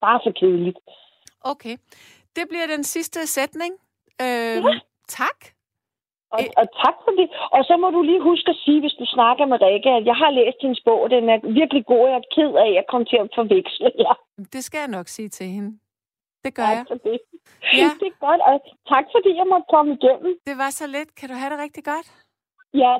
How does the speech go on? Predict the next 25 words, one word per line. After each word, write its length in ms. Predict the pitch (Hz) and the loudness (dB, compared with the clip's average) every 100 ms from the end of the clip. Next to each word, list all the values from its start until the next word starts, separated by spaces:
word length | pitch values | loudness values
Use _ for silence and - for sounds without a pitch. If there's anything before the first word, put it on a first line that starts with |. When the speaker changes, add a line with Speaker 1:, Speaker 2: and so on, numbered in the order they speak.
| - | 0
Speaker 1:
tak 120 | 254 - | 0 2
for 60 | |
et 100 | 294 | 2
godt 200 | 269 269 | 4 2
show. 320 | - 240 233 302 _ | 4 2 2 -2 _
Speaker 2:
Tak 200 | - 170 | -20 -20
skal 160 | - 202 | -18 -16
du 60 | |
have, 160 | 196 170 | -14 -14
du. 80 | - 214 - _ | -16 -20 -20 _
Speaker 1:
Det 20 | |
er 80 | 311 | -4
Speaker 2:
Hej. 100 | 269 240 | 2 2
Speaker 1:
godt. 140 | 302 - - | 2 -6 -8
Hej. 160 | 240 220 | 0 0
Speaker 2:
Hej, 60 | 247 | 0
hej. 120 | 277 - _ _ _ _ _ _ _ _ | -4 -14 _ _ _ _ _ _ _ _
Vi 200 | 185 190 | -18 -14
har 380 | 196 165 170 190 _ | -14 -16 -16 -18 _
en 300 | 202 196 208 _ _ _ _ _ | -12 -10 -12 _ _ _ _ _
ny 280 | 185 185 226 202 220 214 | -8 -4 -4 -6 -10 -8
lytter 180 | 220 | -6
igennem 600 | 247 220 208 233 - 247 240 | -8 -8 -8 -8 -8 -14 -12
inden 320 | 208 220 247 | -10 -10 -12
for 560 | - - 240 233 233 | -16 -18 -16 -14 -14